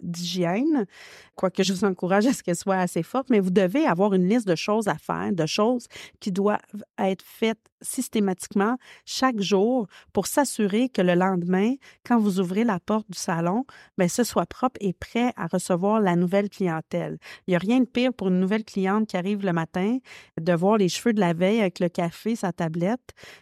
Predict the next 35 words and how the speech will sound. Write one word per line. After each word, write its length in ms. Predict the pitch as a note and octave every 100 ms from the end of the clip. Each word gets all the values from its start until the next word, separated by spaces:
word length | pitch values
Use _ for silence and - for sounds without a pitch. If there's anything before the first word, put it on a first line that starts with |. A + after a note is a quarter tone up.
| -
de 100 | F3+
la 160 | F3 E3
cliente 460 | - F3+ G3 A3
qui 100 | -
était 220 | E3 F3
là 120 | E3 G#3
à 60 |
huit 180 | F3+ F3
heures 160 | F3 E3
et 40 |
demie 240 | F3+ G3+
hier 200 | G3+ D#3
soir. 320 | - E3+ D3+ - - - _
Ça 140 | - E3
a 40 |
juste 240 | E3 F3+ -
pas 160 | D#3+
de 60 | -
sens. 400 | F3 B2 - -
Donc, 320 | D#3 D#3+ - -
puis 160 | F#3+
un, 140 | E3 D#3+ -
un 100 | F#3+
lavabo 540 | F3 F3+ F3 D#3+ F3
plein 180 | G#3 F3+
de 60 | F3
couleurs, 320 | - D#3+ G#3
je 80 | -
pense 140 | F#3+
qu'on 100 | F3+
a 80 | D#3
tous 240 | - G#3+
déjà 260 | F#3 E3+ F3
vu 100 | D#3
ça. 380 | - - F#3+